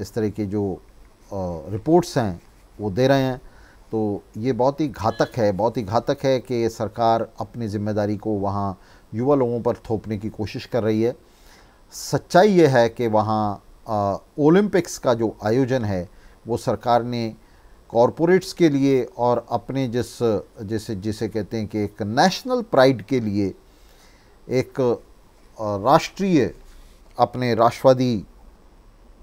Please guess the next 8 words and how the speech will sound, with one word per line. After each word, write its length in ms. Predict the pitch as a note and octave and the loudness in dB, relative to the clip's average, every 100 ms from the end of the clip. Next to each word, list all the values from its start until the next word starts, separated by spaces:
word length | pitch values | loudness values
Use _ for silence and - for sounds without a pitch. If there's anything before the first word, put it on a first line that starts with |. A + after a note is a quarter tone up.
| - - - - A2 | -20 -20 -20 -14 -6
आ, 240 | G#2+ G2 | -4 -4
दंभ 400 | D#2 F#2 E3 F3 | -6 2 4 4
के 200 | C#3 D#3+ | 4 2
लिए, 320 | A#2 G#2 D#2+ - - - - - - - - A2+ | 2 0 -4 -10 -20 -20 -20 -20 -20 -20 -4 2
राष्ट्रीय 380 | C#3 - D#3+ | 2 2 0
दंभ 240 | B2+ C3+ A#2+ | 2 2 0
के 160 | B2+ | -4
लिए, 380 | A#2 A2 G#2 F#2+ | -2 0 0 -2